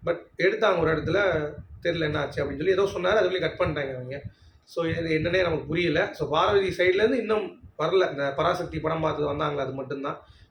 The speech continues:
மத்தபடி அவங்க எப்படி இம்பாக்ட் கிரியேட் பண்ணியிருக்காங்க, அப்படிங்கிறது அவங்களுக்கே தெரியல, இன்னும் நம்மளால வந்து கணிக்க முடியல.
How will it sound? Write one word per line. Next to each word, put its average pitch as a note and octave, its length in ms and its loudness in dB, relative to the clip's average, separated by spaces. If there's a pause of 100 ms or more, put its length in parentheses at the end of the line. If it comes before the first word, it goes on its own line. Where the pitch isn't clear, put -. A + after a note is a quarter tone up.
மத்தபடி E3 320 0
அவங்க D#3 380 2
எப்படி D#3+ 460 -2
இம்பாக்ட் D#3+ 320 0 (100)
கிரியேட் D#3+ 140 -6
பண்ணியிருக்காங்க, C#3+ 540 -2 (600)
அப்படிங்கிறது D3 400 -2
அவங்களுக்கே E3 420 0
தெரியல, D3 260 0
இன்னும் D3 240 -4
நம்மளால C#3+ 160 -2
வந்து D3 180 -2
கணிக்க C#3+ 260 -4
முடியல. C3 280 -8